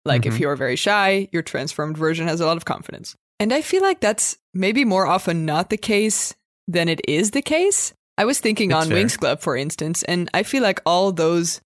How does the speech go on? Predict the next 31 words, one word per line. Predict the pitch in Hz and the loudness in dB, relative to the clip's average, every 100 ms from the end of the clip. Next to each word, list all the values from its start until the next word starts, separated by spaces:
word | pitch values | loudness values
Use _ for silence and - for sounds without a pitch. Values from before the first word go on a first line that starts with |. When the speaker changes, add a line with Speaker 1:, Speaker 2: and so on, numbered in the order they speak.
| - | -4
Speaker 1:
girls | 185 180 170 | 0 2 2
have | 175 | 0
a | 165 | -2
specific | - - 185 170 - _ | -2 -2 -2 -4 -10 _
personality, | 190 165 175 156 127 170 220 | -2 0 0 -2 -2 0 0
like | 247 226 - | 0 0 0
all | |
the | 190 | 0
main | 190 185 196 | 2 2 0
characters | - 175 185 196 185 | 0 0 0 -2 0
of | 180 | -2
the | 175 175 175 170 | 0 2 0 0
group, | 180 190 | 0 0
I | 190 | 0
guess. | 180 170 214 - - _ | 0 -2 -2 -4 -6 _
But | 185 185 | -4 0
they're | 180 - | 2 2
also | 190 226 - 185 175 175 _ | 2 2 0 0 0 -2 _
the | 190 | -4
transformed | 190 214 214 208 190 202 | -2 0 0 0 0 0
version | 165 175 233 277 311 | 0 0 2 0 0
of | 180 185 - - - | 0 -2 -6 -14 -6
themselves, | 180 180 - 185 226 302 269 | -2 0 2 2 2 2 0
or | - 185 180 - - | 0 0 0 -4 -4
the | 175 | -2
source | - 190 190 | 2 2 2
of | 196 | 0
their | 175 160 | 0 0
power, | - 135 175 214 | 0 0 2 2
I | 202 | 2
guess, | 202 214 - | 2 0 0